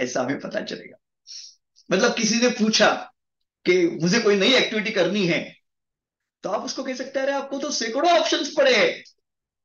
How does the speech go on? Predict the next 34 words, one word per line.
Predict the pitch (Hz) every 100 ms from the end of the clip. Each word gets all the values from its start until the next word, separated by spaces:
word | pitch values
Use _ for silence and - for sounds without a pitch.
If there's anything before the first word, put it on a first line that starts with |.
| _ _ _ _ _ _ -
जो | 285
शायद | - 208 269
आप | 277 254 -
खुद | 302 247
जानते | 185 180 - 254
हैं, | 185 240 - - -
लेकिन | 170 233 180
उसमें | 160 202 233
से | 269
कौन | 202 170
से | 170
option | 269 190 - 220 214
के | 202
बारे | 175 190
में | 202
आपको | 160 165 - 226
बात | 185 156 165 190
करनी | 185
है, | 277
वो | 190 -
कृपया | - 165 170 233 285
आप | 175 175 180
ही | 220
बताएं।" | 233 175 147 127 123 - _ _ - - _ _ _ _ _ _ _ _ - _ _ -
And | 165 302 330 190
then | 269 208
professional | 180 170 180 175
can | 160
guide | 143 143 190
him | 269 160
much | 170 151
better। | 143 135 110 - _ _ _ _ _ _ _ _ _ _ _ _ _ _ -
शतभिषा | 131 143 160 185 226 214
star | - - 147 -